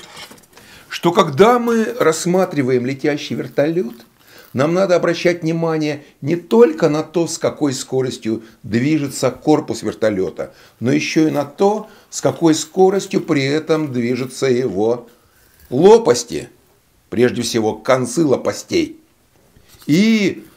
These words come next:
получается, что лопасти вертолёта в полёте участвуют в двух движениях: в поступательном вместе с корпусом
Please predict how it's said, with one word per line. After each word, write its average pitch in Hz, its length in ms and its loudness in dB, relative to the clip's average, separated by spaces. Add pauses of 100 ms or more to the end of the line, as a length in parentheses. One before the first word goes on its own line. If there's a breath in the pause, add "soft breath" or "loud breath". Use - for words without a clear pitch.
(180)
получается, 226 760 4
что 175 240 -2
лопасти 190 420 0
вертолёта 185 760 0
в - 100 -14
полёте 175 540 2
участвуют 147 720 -2
в 110 40 -14
двух 113 220 -6
движениях: 123 600 -4 (220 loud breath)
в - 80 -20
поступательном 170 1040 4 (260)
вместе 131 400 0
с - 80 -8
корпусом 95 600 0